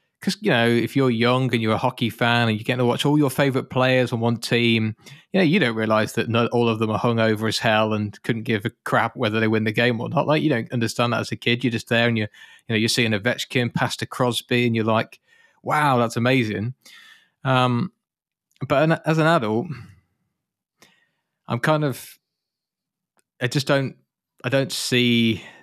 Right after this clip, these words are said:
the need for it, but I guess the marketing side would explain that. I mean, the players obviously love it because they get smashed, right? Let's be completely honest. It, DeBoer said in his press conference he was hungover,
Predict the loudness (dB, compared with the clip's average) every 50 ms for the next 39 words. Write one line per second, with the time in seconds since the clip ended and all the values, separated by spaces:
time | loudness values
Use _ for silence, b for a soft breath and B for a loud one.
0 | B -6 -4 -4 0 0 0 0 0 -2 -2 -2 0 0 0 -2 -4 -8 _ _
1 | _ _ _ _ _ -18 -8 _ 0 0 0 0 -4 _ _ _ _ _ _ -14
2 | -6 -4 -4 -4 -4 -4 -2 0 0 0 0 -2 -4 -8 -6 -6 -6 -4 -2 -2
3 | -2 -2 -2 -6 -8 -8 -10 -10 -6 -2 -2 0 0 0 0 0 0 0 -2 -4
4 | -8 -16 -20 B B B B B B B B B 0 0 0 0 -2 -4 -4 0
5 | 0 2 2 2 0 -2 -4 -4 -4 -4 -4 -2 0 0 0 0 -2 -4 -10 -14
6 | _ _ _ -8 -6 -4 -2 0 0 0 0 -2 -6 -8 -8 -10 _ _ -2 -2
7 | 0 0 -2 -2 0 0 -2 -2 -2 -4 -6 -6 -6 -8 -10 -8 -4 -2 0 0
8 | 0 0 -2 -2 -4 -4 -6 -8 -4 -2 -2 -2 -2 -4 _ _ _ _ _ _
9 | _ _ _ _ -8 -8 -4 -2 -2 -2 0 0 0 0 0 -2 -6 -8 -10 -12
10 | -16 _ _ _ _ _ _ -6 -4 -4 -2 0 0 2 2 2 0 0 0 0
11 | 0 0 0 0 0 -2 -2 -2 -2 -2 -2 -2 -4 -8 -8 -8 -8 -8 -8 -6
12 | -2 -2 0 0 0 -2 -2 -2 0 2 2 2 2 0 -2 -2